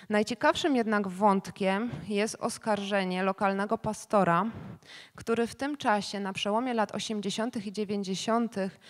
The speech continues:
e, szesnastego stulecia, głosił, e, kazania, e, które nawoływały do polowania na czarownicę i które tak jakby, e, sugerowały społeczeństwu,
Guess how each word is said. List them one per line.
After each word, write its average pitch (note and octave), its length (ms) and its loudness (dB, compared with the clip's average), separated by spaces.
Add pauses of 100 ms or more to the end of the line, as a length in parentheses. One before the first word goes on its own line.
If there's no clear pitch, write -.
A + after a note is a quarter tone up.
(260)
e, F#3+ 200 0
szesnastego A3 640 -4
stulecia, F#3 640 0
głosił, A3 480 -2
e, G3 840 -2 (220)
kazania, G#3 600 2 (320)
e, F#3 520 -6
które A#3 380 -2
nawoływały G#3 760 4
do G3 140 0
polowania G3 520 0
na F#3+ 120 0
czarownicę F#3 800 0 (440)
i G#3+ 100 -4
które B3+ 380 -2
tak G#3+ 160 -6
jakby, G#3+ 380 -4 (380)
e, F#3+ 320 0 (480)
sugerowały A3+ 640 4
społeczeństwu, G#3+ 1080 -2